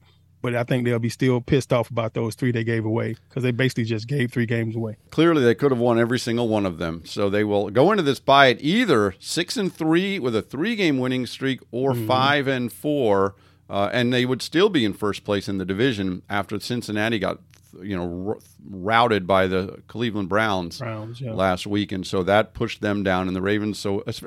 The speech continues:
Speaker 2: they're essentially guaranteed to still be in first place when they get to their bye, one way or the other. Uh, and then, as you said, they will have a chance to let players like Gus Edwards, Mark Andrews, and everyone, you know,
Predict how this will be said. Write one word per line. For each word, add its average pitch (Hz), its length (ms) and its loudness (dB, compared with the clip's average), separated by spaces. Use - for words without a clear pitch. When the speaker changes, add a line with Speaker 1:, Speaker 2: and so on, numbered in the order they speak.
Speaker 2:
they're 131 200 4
essentially 139 480 0
guaranteed 117 560 0
to 101 120 2
still 156 280 0
be 135 120 2
in 107 80 0
first 110 300 -2
place 101 280 -2
when 104 180 0
they 101 100 2
get 98 200 2
to 101 100 -2
their 92 160 2
bye, 98 260 6
one 101 240 0
way 95 160 0
or 95 240 -2
the 92 220 -4
other. 85 320 -2
Uh, 92 180 -4
and 107 180 0
then, 107 140 0
as 98 220 0
you 104 100 -2
said, 95 280 0
they 98 120 4
will 98 160 2
have 98 160 2
a 92 40 -4
chance 104 420 -2
to 107 200 -4
let 92 280 2
players 117 300 2
like 95 140 -2
Gus 101 220 -6
Edwards, 127 500 4
Mark 101 260 0
Andrews, 131 540 2
and 180 120 0
everyone, 135 500 2
you 131 100 -4
know, 113 260 2